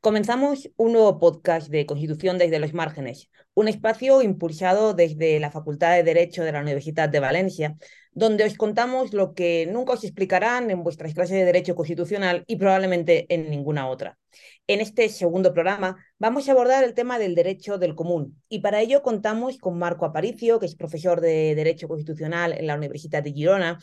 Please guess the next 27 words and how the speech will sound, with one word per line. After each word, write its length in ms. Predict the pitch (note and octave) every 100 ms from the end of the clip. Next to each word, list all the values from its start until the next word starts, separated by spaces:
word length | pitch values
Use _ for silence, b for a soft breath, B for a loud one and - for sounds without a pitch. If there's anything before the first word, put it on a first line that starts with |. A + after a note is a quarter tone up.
| B -
y 120 | F#3
expresidente 920 | - F#3 F3+ F3 F#3+ E3+ E3 D#3 D3
del 120 | E3+
Observatorio 580 | D#3 D3+ D#3+ C#3 C#3+ C#3+
desc, 380 | G#3 A3 - - _ -
y 280 | A3 G3+
conmigo, 440 | - C#3+ D#3+ G#3 C4+
que 100 | F#3
soy 160 | D#3+
Adoración 580 | D3+ D3 C#3+ C#3+ D3 C#3
Guamán, 420 | C#3 D3+ G#3+ C4+ B B B
y 280 | - B3 C4
soy 200 | G3+ F#3+
profesora 460 | F#3 G3 F#3+ F#3 G#3+
de 120 | G3+
Derecho 320 | E3 D#3 E3
del 80 | D#3
Trabajo 460 | E3+ D#3+ E3 G3+
en 80 | A3
la 60 | F3+
Universidad 400 | E3+ D#3 D#3 D3
de 80 | C#3+
Valencia. 540 | A#2 G#2+ - A#2+ A2
Tanto 220 | F3 F3 F#3+
Marco 240 | F#3+ G3+
como 200 | G3 E3+
yo 320 | F#3 G3 F#3